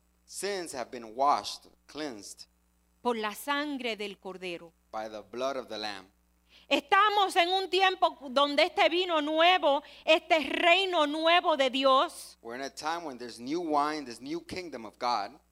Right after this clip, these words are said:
Speaker 2: está basado en el misterio
Speaker 1: is based on the mystery
Speaker 2: de que el Mesías,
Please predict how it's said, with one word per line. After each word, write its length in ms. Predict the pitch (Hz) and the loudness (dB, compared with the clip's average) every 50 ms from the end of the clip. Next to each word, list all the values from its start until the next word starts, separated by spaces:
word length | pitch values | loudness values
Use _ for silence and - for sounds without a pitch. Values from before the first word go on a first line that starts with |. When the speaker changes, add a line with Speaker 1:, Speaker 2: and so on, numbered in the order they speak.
| _ _ _ - _ - _ _ _ | _ _ _ -20 _ -20 _ _ _
Speaker 2:
está 400 | 285 269 277 - - 370 381 392 | 2 2 2 2 4 4 4 6
basado 540 | 403 359 339 339 - - 359 381 392 403 381 | 6 4 2 2 0 2 4 4 4 4 0
en 120 | 359 311 285 | 0 0 0
el 120 | 269 262 | 0 0
misterio 1000 | 254 254 262 254 - - _ - 349 370 403 403 370 294 262 233 226 240 294 320 - | 0 -2 -4 -4 -6 -8 _ 4 6 6 6 6 4 2 0 0 0 0 -2 -6 -12
Speaker 1:
is 140 | - 226 - | -16 -18 -16
based 400 | _ - 156 185 190 185 - - | _ -4 -4 -4 -4 -6 -4 -4
on 140 | 151 147 131 | -4 -4 -4
the 80 | 123 | -8
mystery 840 | 120 120 143 175 214 208 - - - 131 120 120 139 - - - _ _ | -10 -6 -4 -4 -4 -4 -8 -10 -10 -10 -10 -10 -12 -16 -20 -20 _ _
Speaker 2:
de 220 | 220 220 277 277 285 | 0 2 2 2 2
que 440 | - - 294 285 277 277 - - _ _ _ _ _ _ _ _ _ _ _ _ _ _ | 2 2 4 4 4 2 0 -8 _ _ _ _ _ _ _ _ _ _ _ _ _ _
el 220 | 277 277 269 269 | 4 4 4 4
Mesías, 720 | 262 262 262 277 - - - 392 392 403 311 262 262 285 | 4 2 2 2 -2 0 2 4 4 6 6 4 4 2